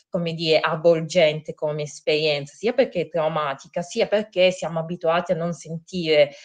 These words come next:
altri tipo di esperienze di stranieri che arrivano in Italia. E questo purtroppo ha delle conseguenze anche sui giovani, perché, mhmm, magari guardandoli esternamente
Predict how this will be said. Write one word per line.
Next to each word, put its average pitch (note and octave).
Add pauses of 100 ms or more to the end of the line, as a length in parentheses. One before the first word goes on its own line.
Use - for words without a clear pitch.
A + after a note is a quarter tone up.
(140)
altri E3
tipo E3
di D3+
esperienze D#3+
di F3 (280)
stranieri F3
che F#3
arrivano D#3+
in D3+
Italia. C#3+ (320)
E E3+
questo A3
purtroppo F#3
ha E3
delle D#3
conseguenze E3+
anche E3+
sui D#3
giovani, D3
perché, D3
mhmm, D3+ (100)
magari F3
guardandoli D#3+
esternamente E3